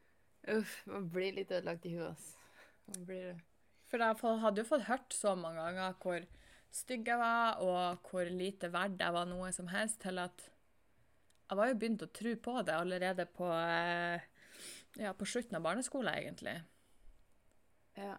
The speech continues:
Speaker 2: Sånn at hvorfor skulle jeg gidde å si noe om hva jeg følte, og hva jeg gjorde, for at jeg var jo ikke verdt en dritt uansett.
Speaker 1: Nei, og spesielt når man er så liten nå, så er man jo veldig lettpåvirkelig.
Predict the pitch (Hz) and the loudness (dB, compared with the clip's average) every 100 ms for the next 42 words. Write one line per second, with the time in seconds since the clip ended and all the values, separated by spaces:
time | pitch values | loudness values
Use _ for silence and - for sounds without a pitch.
0 | - _ - - 208 196 196 202 202 - | -14 _ -16 -6 -2 -2 -2 -6 -4 2
1 | 214 185 - 180 175 - 190 202 170 160 | 4 4 0 -4 -2 -2 0 0 0 -4
2 | 170 160 165 170 - 170 156 156 160 - | 0 0 0 -6 -4 0 2 0 0 -2
3 | 170 - - 170 160 170 165 165 156 156 | -4 -2 0 0 0 -2 -2 0 2 4
4 | 156 - 175 185 196 190 165 170 165 - | 2 0 -4 -2 0 0 0 -2 -2 -2
5 | - 180 175 180 185 175 165 160 170 196 | -2 -2 -2 0 0 -2 -4 -8 -6 -2
6 | 185 156 165 - - _ _ _ _ _ | -2 -4 -10 -12 -20 _ _ _ _ _
7 | _ _ _ _ _ _ _ _ _ _ | _ _ _ _ _ _ _ _ _ _
8 | _ _ _ - - _ - 233 233 - | _ _ _ -20 -20 _ -8 -4 -2 -4
9 | 226 240 220 220 196 - 208 208 202 180 | -4 -4 0 0 0 -4 -4 -2 -2 -4
10 | 202 196 180 190 190 202 196 185 190 190 | -4 -4 -4 -8 -8 -6 -6 -6 -6 -4
11 | 196 185 185 190 - - 175 175 - 208 | -4 -4 -4 -4 -6 -4 -4 -4 -6 -4